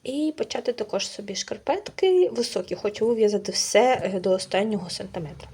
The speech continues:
Але, е, то, що я хочу, те одне, а те, що вийде, може бути трошки іншим. Побачимо це вже у наступному відео. Дякую, що завітали,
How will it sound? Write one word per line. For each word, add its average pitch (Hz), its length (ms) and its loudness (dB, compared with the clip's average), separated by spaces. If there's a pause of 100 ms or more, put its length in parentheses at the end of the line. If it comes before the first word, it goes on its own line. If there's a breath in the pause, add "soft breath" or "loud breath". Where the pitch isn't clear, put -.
(320)
Але, 320 420 4 (540 loud breath)
е, 214 340 2 (340 loud breath)
то, 247 120 8
що 240 140 4
я 226 40 6
хочу, 233 320 4
те - 140 0
одне, 233 360 4
а 202 80 2
те, 214 160 2
що 208 200 0
вийде, 208 280 4
може 196 300 0
бути 190 340 -8
трошки - 520 -8
іншим. 339 400 -2 (200)
Побачимо 214 560 -4
це 220 140 -4
вже 226 180 -2
у - 160 -2
наступному 220 640 -4
відео. 214 380 0 (760 loud breath)
Дякую, 240 400 4
що - 180 0
завітали, 196 720 2